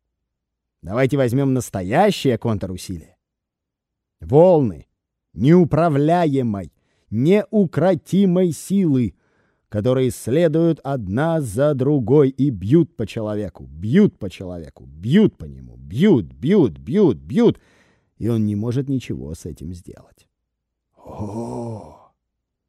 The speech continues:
Преклир начинает проходить, ведь это обесценивает его. Насколько сильно он может быть обесценен? Он может быть мертв.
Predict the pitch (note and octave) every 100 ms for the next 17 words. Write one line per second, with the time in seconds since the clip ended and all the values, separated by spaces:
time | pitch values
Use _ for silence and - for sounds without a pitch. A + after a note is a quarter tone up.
0 | _ _ _ _ _ _ _ _ _ _
1 | _ _ _ _ _ _ _ _ _ A2+
2 | B2+ D3+ G3 F3+ C#3+ D#3 E3 D3 - -
3 | C3+ C#3 C#3+ - _ _ _ _ _ _
4 | _ _ _ - A2 B2 E3 E3+ E3 D#3
5 | - F3+ F#3 F3 D3+ C3 G#2 A1+ _ _
6 | _ _ _ _ C3 C#3+ - D3+ D3+ C3+
7 | G#3+ A#3+ G3 D#3 C#3 F3 D3 C3 A#2 A2+
8 | G#2 - - F2 C#2 _ _ _ _ _
9 | - A#3 A3 G#3 G#3 G3 - G2 D#2 _
10 | _